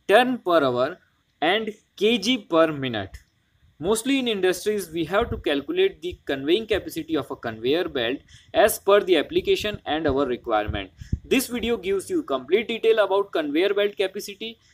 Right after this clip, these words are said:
calculation with example and a step-by-step procedure how to calculate a conveyor belt capacity.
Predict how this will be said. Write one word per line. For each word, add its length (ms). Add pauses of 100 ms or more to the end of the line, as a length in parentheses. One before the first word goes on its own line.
(220)
calculation 680 (160)
with 220
example 640
and 220
a 200
step-by-step 960
procedure 580 (460)
how 260
to 120
calculate 580 (140)
a 100
conveyor 400
belt 240
capacity. 560